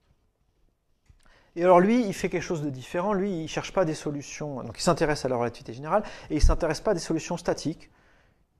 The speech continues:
Il cherche des solutions, euh, générales en fait. Il se pose pas, pas d'a priori et il trouve qu'effectivement, il y a des solutions aux équations de la relativité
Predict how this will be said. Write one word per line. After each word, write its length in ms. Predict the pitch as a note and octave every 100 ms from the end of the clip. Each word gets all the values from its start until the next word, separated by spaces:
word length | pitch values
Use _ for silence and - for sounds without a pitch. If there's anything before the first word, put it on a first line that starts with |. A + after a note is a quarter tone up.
| _
Il 160 | F3 D3+
cherche 180 | G#3
des 80 | G#3
solutions, 560 | F3+ E3+ D3+ F#3 G#3 F3+
euh, 60 |
générales 340 | D3+ E3+ C#3+ C3+
en 60 |
fait. 180 | B2 C#3
Il 60 | C3
se 60 |
pose 180 | - A2+
pas, 320 | - C#3 A#2+
pas 140 | A#2 D#3
d'a 100 | D#3
priori 440 | - B2 G#2+ D3
et 220 | G#3+ B2+
il 140 | B2+ A2+
trouve 280 | - F#3+ -
qu'effectivement, 600 | G3+ - F3 - B2 D#3
il 80 | F3+
y 20 |
a 40 |
des 100 | D#3+
solutions 680 | E3 F3 D#3 D3+ - D#3+ C#3 - -
aux 120 | E3+
équations 400 | C#3 C#3+ C3 -
de 60 | C#3+
la 60 | A#2+
relativité 640 | B2 A2+ B2 A2 F3